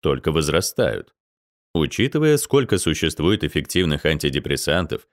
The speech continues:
способов психотерапевтического вмешательства и методов самопомощи, вероятность выздоровления становится крайне высокой. Когда вы в депрессии, то можете быть склонны путать чувства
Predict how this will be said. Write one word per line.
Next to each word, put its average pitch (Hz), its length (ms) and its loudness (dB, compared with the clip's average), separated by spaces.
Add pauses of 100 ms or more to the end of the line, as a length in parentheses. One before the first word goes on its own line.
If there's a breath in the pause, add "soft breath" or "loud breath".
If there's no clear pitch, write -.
(140)
способов 92 520 -2
психотерапевтического 95 1080 -2
вмешательства 80 800 -2
и 60 100 -2
методов 65 420 -4
самопомощи, 67 840 -4 (400)
вероятность 76 600 0
выздоровления 104 800 0
становится 85 540 0
крайне 78 560 0
высокой. - 580 -6 (680)
Когда 65 360 0
вы 139 120 0
в 123 40 -4
депрессии, 80 800 -2
то 50 140 -8
можете 78 380 0
быть 80 140 0
склонны 85 540 0
путать 104 400 -2
чувства 80 640 0